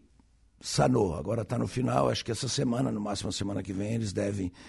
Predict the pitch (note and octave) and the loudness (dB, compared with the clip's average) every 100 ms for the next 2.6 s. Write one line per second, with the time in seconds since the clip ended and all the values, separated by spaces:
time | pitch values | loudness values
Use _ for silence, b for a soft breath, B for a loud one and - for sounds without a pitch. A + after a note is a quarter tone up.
0 | B B G2+ G2 A2 G#2 B2 D3 C3+ C3 | B B 4 6 2 4 6 6 8 8
1 | C3+ A#2+ A2+ A#2+ B2+ C3+ C3 A#2+ C3 C3 | 6 4 4 6 6 6 4 2 2 2
2 | - A#2+ A#2+ C3 D3+ D#3 | 2 2 2 4 2 2